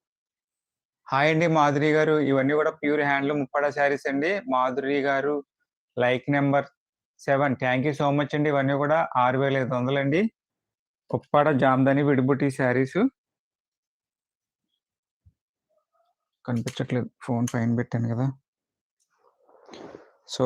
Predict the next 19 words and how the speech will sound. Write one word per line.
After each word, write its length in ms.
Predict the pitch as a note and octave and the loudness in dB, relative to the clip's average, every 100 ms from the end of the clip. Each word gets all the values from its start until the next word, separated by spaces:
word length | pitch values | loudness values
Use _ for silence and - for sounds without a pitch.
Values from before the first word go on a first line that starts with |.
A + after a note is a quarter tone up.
| B2+ | 4
మాధురి 380 | B2 B2 B2 C#3+ | 4 4 4 4
గారు 180 | D3 D#3 | 4 2
ప్రైస్ 340 | - C3+ C3 | 2 2 4
వచ్చేసి 420 | C#3 D#3 E3 D3+ E3+ E3 | 2 0 0 2 4 4
ఆరు 240 | C3 C3 | 4 4
వేల 240 | C3+ C#3+ D#3 D#3 - _ _ _ _ - | 4 4 2 0 -6 _ _ _ _ -4
ఐదు 200 | C3 C3+ | 2 4
వందలు 280 | C3+ B2+ D#3 | 4 4 4
మేడం, 280 | D#3 C#3+ F#3+ | 4 4 2
ఫ్రీ 180 | G3 C#3 | 2 0
షిప్పింగ్‌లో 460 | C#3 C#3 D#3 C#3 C#3+ | 0 -2 2 2 4
అయితే. 240 | C#3 C#3 G#3+ - _ _ _ _ _ _ _ _ _ _ _ - | 2 2 -2 -2 _ _ _ _ _ _ _ _ _ _ _ -2
So, 80 | C#3+ | 0
నెక్స్ట్ 280 | C#3+ B2+ - | 2 0 -2
శారీ 260 | C#3 D3+ D#3 | 2 4 4
చూపిస్తున్నాను 600 | E3 D3 D3 - D3+ D3 | 2 2 2 0 0 2
మేడం, 260 | C#3 C3+ E3 | 2 2 0
ఒక్కసారి 400 | C#3+ - C3 C3 | -2 -4 -2 -2
చూసేసేయండి. 640 | - C3+ C#3 C3+ C3+ B2+ | 0 0 0 0 2 2